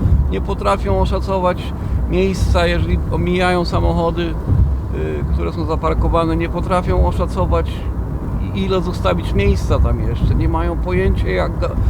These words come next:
nie mają wyczucia, jeżeli chodzi o gabaryty własnego samochodu. I to nie mówię o jakichś młodych kierowcach, tylko o ludzi-, o ludziach, którzy jeździli całe życie. Całe życie tutaj po prostu.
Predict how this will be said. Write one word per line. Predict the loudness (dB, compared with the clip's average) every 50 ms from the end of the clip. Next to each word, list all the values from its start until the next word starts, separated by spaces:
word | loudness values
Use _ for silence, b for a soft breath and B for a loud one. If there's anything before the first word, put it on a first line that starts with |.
| B B B B B 2
nie | 2
mają | 2 2 0 0
wyczucia, | 0 -2 -2 -4 -4 -4 -4 -4 -4
jeżeli | -4 -2 -2
chodzi | -2 -2 -2 -2
o | 0
gabaryty | 0 2 2 4 4 4 4 2 0 0 -2 -2 -2 -4 B B B B B B B -4 -2
własnego | -2 -2 -2 -2 -2 -2 -2 -2
samochodu. | -2 0 0 2 2 4 4 2 2 2 0
I | -2 0
to | 0 -2
nie | 0 0
mówię | 0 0 2 2 4
o | 4 4 2
jakichś | 2 0 0 -2 -2 -2
młodych | 0 2 2 2 2 2 0 0 0
kierowcach, | 0 2 2 2 2 2 0 0 -2
tylko | -2 -2 -2 -2
o | -2
ludzi-, | -2 -2 -2 -4 -4 -4 -4 -4 -4 -4 -4 -2
o | -2
ludziach, | -2 -2 -2 -2 -2 -2
którzy | -2 -2 0 0
jeździli | 0 0 0 0 -2
całe | -2 0 0 2 2 2 0
życie. | 0 0 0 0 0 -2 -2 -2 -2 0 2 2 2 2
Całe | 2 0 -2 0 -2 -2
życie | 0 -2 -2 -2 -2 -2
tutaj | -2 -2 -2 -2 -2 -4 -4
po | -4 -4 -2 -2 -2
prostu. | 0 0 0 0 0 0